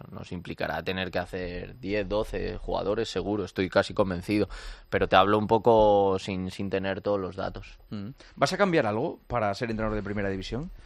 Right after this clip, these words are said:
Speaker 2: ¿Hay que, hay que entrenar distinto en segunda que en primera?
Speaker 1: No creo, no creo. Eh,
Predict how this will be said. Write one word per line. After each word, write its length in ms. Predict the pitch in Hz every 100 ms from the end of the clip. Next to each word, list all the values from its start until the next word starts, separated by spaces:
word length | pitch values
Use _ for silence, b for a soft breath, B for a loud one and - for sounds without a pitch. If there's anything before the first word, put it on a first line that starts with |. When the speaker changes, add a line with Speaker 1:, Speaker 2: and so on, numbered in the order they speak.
| B
Speaker 2:
¿Hay 120 | - 135
que, 240 | 180 175
hay 140 | - 156
que 380 | 180 170 156 -
entrenar 480 | 147 139 143 143 120
distinto 680 | 113 - 135 117 110 - -
en 160 | 117 113
segunda 460 | - 120 143 120
que 60 | 113
en 80 | 110
primera? 340 | 110 127 190 - b b b b b b b - -
Speaker 1:
No 180 | 98 98
creo, 360 | 98 101 90 92
no 140 | 90
creo. 260 | 90 90 90 - -
Eh, 680 | 92 92 90 90 87 87